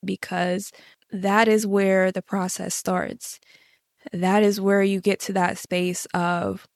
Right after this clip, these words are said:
really paying attention to what you're thinking about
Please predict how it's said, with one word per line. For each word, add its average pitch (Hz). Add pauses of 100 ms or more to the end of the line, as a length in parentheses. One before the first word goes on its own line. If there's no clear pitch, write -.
(240)
really 208
paying 208
attention 185 (260)
to 202
what 190
you're 175
thinking 185
about -